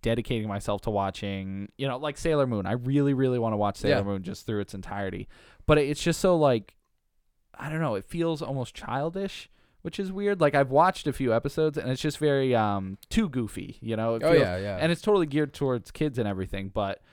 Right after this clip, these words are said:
Speaker 1: maybe I just had to get into it more 'cause I know there's some awesome storylines in
Speaker 2: Mm-hmm.
Speaker 1: it, but I don't know, I'm just having a hard time with it.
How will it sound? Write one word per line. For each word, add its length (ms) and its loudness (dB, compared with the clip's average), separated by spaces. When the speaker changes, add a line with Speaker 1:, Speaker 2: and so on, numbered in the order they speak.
Speaker 1:
maybe 280 0
I 40 2
just 180 -2
had 140 0
to 80 -4
get 120 0
into 240 -2
it 40 -2
more 200 -2
'cause 140 -10
I 80 2
know 160 0
there's 180 -2
some 140 -4
awesome 280 -6
storylines 580 -2
in 80 -2
Speaker 2:
Mm-hmm. 100 0
Speaker 1:
it, 100 -6
but 120 2
I 80 4
don't 100 -2
know, 80 -2
I'm 80 -6
just 120 -10
having 180 -4
a 40 -8
hard 180 -6
time 260 -8
with 140 -10
it. 180 -10